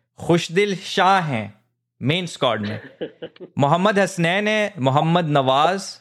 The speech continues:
Speaker 1: मोहम्मद रिजवान जो कि वाहिद विकेट कीपर हैं मेन स्क्वाड के अंदर, मोहम्मद वसीम जूनियर,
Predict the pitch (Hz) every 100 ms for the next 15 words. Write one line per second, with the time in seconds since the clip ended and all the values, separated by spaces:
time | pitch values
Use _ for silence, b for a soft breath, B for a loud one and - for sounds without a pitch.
0 | - 135 147 160 147 139 120 139 156 185
1 | - _ _ 113 139 143 160 156 156 147
2 | 113 131 170 135 135 147 131 143 156 151
3 | 143 127 135 - 131 127 131 127 127 139
4 | 143 b b 123 123 143 151 143 147 156
5 | 135 110 123 135 160 190